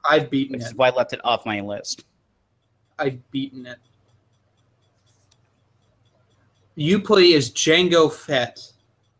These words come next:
Speaker 1: when you take a job from Count Dooku to take out Kamari Vosa, leader of the Bando Gora. There's, you play on six different planets, and you go,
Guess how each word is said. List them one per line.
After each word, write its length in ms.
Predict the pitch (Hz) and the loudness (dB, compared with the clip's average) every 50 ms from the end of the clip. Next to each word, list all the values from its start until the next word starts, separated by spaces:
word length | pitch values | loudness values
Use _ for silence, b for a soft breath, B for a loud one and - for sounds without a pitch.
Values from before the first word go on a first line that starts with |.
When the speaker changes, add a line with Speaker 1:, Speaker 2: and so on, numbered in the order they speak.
| _ _ _ _ _ _ _ _ _ _ _ _ _ | _ _ _ _ _ _ _ _ _ _ _ _ _
Speaker 1:
when 300 | - 143 135 143 139 139 | -12 -6 -4 -2 -2 -2
you 140 | 143 156 151 | -2 -4 -4
take 280 | - - 175 165 165 | -6 -6 -6 -4 -4
a 60 | 165 139 | -4 -4
job 380 | 120 151 147 143 147 143 - | 0 2 2 2 2 0 -4
from 180 | - 131 123 123 | -8 -10 -10 -10
Count 440 | - - - 165 175 165 - 156 143 | -10 -6 -6 -4 -4 -6 -8 -8 -6
Dooku 720 | 175 202 226 226 - - - 143 135 127 117 123 139 - _ _ _ _ _ _ _ _ _ - | -4 -4 -4 -6 -8 -6 -4 -2 -2 -2 -4 -6 -10 -16 _ _ _ _ _ _ _ _ _ -10
to 160 | - 170 156 | -6 -6 -6
take 360 | - - - 180 170 165 170 | -6 -4 -2 -2 0 0 2
out 200 | 175 165 160 160 | 2 0 0 0
Kamari 500 | - - 156 139 139 139 143 143 143 139 | -4 -8 -4 -2 0 2 2 2 2 0
Vosa, 500 | 143 139 131 127 127 - - 139 131 127 | 0 0 -2 -2 -2 -4 -4 -2 -2 -2
leader 280 | 123 123 123 120 123 120 | -2 -2 -2 0 0 0
of 100 | 120 117 | -2 -2
the 80 | 120 120 | -4 -8
Bando 360 | 113 123 117 117 113 117 113 | -6 -6 -6 -6 -6 -8 -8
Gora. 440 | 113 - 127 117 - - - - - _ _ _ _ _ _ _ _ _ _ _ _ _ _ _ _ _ _ _ _ _ _ _ _ _ _ _ _ _ _ _ _ _ _ _ _ _ _ _ _ _ _ _ _ _ _ b b b b b b - | -4 -2 -2 -2 -2 -4 -12 -14 -14 _ _ _ _ _ _ _ _ _ _ _ _ _ _ _ _ _ _ _ _ _ _ _ _ _ _ _ _ _ _ _ _ _ _ _ _ _ _ _ _ _ _ _ _ _ _ b b b b b b 0
There's, 240 | 147 143 135 - - | 2 2 2 2 -2
you 140 | 165 147 143 | -4 -4 -4
play 240 | - - 175 170 160 | -4 0 2 4 4
on 120 | 151 139 | 4 4
six 300 | 139 - - 190 185 - | 2 0 0 0 0 0
different 340 | - 180 175 180 190 190 190 | -2 -2 0 0 -2 -2 -2
planets, 680 | 165 165 151 143 139 139 143 143 - - - - - B B B B B B B B B B - | -2 -2 -2 0 0 -2 -4 -6 -6 -8 -8 -8 -10 B B B B B B B B B B -4
and 360 | 156 147 139 139 139 139 139 | 0 2 4 4 4 2 2
you 180 | 147 156 165 156 | 2 2 2 2
go, 440 | - 170 170 170 170 165 160 156 | 4 4 4 6 6 6 4 2